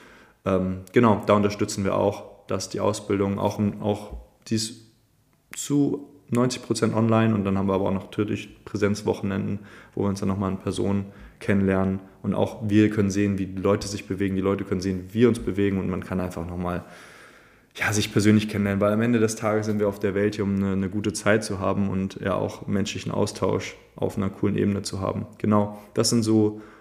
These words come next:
die Möglichkeiten und dann jetzt tatsächlich einmal im Jahr im Sommer, ähm, das Sommercamp, also eine Art Movement Camp, von dem ich eingangs gesprochen habe, so fünf Tage ohne Handy und ohne Uhr einfach bewegen, ähm,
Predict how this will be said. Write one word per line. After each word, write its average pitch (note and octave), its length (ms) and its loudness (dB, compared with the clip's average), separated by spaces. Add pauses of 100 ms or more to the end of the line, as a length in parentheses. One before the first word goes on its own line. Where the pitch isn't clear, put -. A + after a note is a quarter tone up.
(180)
die G#2+ 40 -2
Möglichkeiten A2+ 760 2
und G#2+ 120 0
dann B2 180 2
jetzt - 400 -2 (300)
tatsächlich A2 760 0 (400)
einmal A#2+ 280 2
im A2+ 60 4
Jahr A2 160 6
im A2 80 4
Sommer, C3+ 640 0 (320)
ähm, G#2+ 380 2
das G#2+ 160 0
Sommercamp, B2 720 2
also G2+ 180 -4
eine G#2 260 -6
Art G#2 140 -4
Movement B2 340 0
Camp, A2+ 240 0
von G#2+ 160 -2
dem G#2 120 2
ich - 160 -4 (220)
eingangs A2 680 2
gesprochen A2+ 540 -2
habe, G#2 280 2
so G#2 160 -4
fünf A#2 280 -4
Tage G#2+ 560 2 (340)
ohne A2+ 220 2
Handy A2+ 260 4
und A2 100 2
ohne A2 220 2
Uhr A2 260 0
einfach G#2+ 260 -6
bewegen, A2 640 0 (400)
ähm, G2+ 360 0